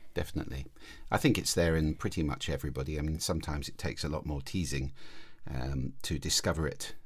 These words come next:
But, um, you know, you can, I've seen some great ted Talks from very quiet people. There's often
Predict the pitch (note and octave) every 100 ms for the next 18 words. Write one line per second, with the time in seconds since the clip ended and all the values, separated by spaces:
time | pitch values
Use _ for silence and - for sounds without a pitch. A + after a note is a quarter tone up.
0 | - - C#2+ C2 - - - - D#2 D2
1 | - - - - - F#2 G#2+ D#3+ F#3 D3+
2 | - - - C3+ C#3 G#2+ F2+ E2 G2+ -
3 | - - - E2+ - E2+ C#2 - - D#2
4 | F2+ F2+ - - F2+ E2 - - - F#2+
5 | D#2+ D2 E2 G2 - D#2+ D2